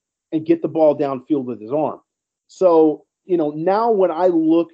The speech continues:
at a quarterback and I'm trying to differentiate, okay, am I defining him as a dual threat quarterback or is he actually a pro quarterback? Really, the defining characteristic in that fine line for me is, is this a player that actually runs the ball by design?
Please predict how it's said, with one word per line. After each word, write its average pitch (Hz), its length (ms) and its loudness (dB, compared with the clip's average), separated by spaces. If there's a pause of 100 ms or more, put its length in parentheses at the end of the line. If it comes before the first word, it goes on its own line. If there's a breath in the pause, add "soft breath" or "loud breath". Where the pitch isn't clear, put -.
(120)
at 143 240 -6
a 139 100 -6
quarterback 135 760 -2 (100)
and 135 160 -10
I'm 147 180 -8
trying 156 300 -8
to 131 80 -8
differentiate, 139 880 -8 (360)
okay, 139 300 -2
am 135 100 -4
I 180 120 -2
defining 160 580 -6
him 147 220 -6
as 123 100 -6
a 120 60 -10
dual 139 260 0
threat 453 240 -6
quarterback 233 480 -8 (380)
or 156 160 4
is 160 100 -2
he 165 140 0
actually 151 260 -6
a 131 60 -8
pro 180 240 0
quarterback? 127 480 -6 (260)
Really, 226 380 2
the 165 160 2
defining 160 580 -2
characteristic 160 720 -4
in 139 100 -6
that 147 180 -6
fine 139 260 -6
line 139 240 -4
for 117 80 -16
me 135 420 -4 (240)
is, 143 300 2 (400)
is 180 280 2
this 190 180 -2
a 170 60 -4
player 156 380 2
that 143 200 -2
actually 147 340 -6
runs 147 320 -2
the - 80 -18
ball 131 220 0
by 127 220 -4
design? 110 420 -12